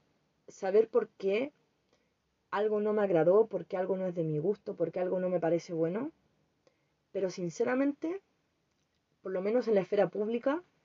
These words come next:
no me gusta afanarme en eso.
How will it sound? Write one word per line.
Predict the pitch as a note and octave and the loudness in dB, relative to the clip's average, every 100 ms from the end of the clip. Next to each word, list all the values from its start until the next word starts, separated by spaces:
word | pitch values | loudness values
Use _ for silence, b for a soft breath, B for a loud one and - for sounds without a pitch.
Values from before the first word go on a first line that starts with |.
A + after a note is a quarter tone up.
| _ _ _ _ _ _ _ _ _ _ _ - | _ _ _ _ _ _ _ _ _ _ _ -12
no | G#3 G#3+ | -6 -2
me | G3+ | 0
gusta | E3+ F3 F#3+ F3+ | 0 -2 -4 -4
afanarme | F3+ G3 G3 G3+ G3 | -4 -2 0 0 0
en | G3 | -2
eso. | G3 - | -6 -12